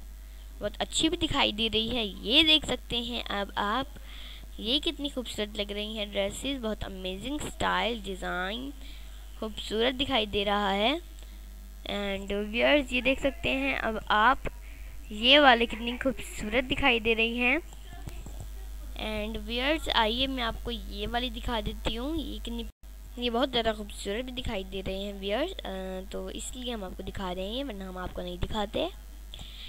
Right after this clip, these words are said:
ये हमें भी अच्छी लग रही है, तो इसलिए हम आपको दिखा रहे हैं। अब आपको पता नहीं पसंद आए कि नहीं, क्योंकि हम,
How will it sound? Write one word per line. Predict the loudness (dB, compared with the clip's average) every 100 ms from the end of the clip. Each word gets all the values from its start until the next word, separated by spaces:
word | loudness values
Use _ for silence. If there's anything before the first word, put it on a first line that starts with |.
| -4
ये | 0
हमें | 2 4 6
भी | 6
अच्छी | 4 0
लग | 0 0
रही | 0
है, | 0
तो |
इसलिए | 0 0 -2
हम | -2
आपको | -2 -2
दिखा | -4 -6 -6
रहे | -6
हैं। | -6
अब | -6
आपको | -6 -4 -2
पता | -2 -2
नहीं | -2
पसंद | -4 -6 -2
आए | 6 6
कि | 6
नहीं, | 0 -6
क्योंकि | -8
हम, | -4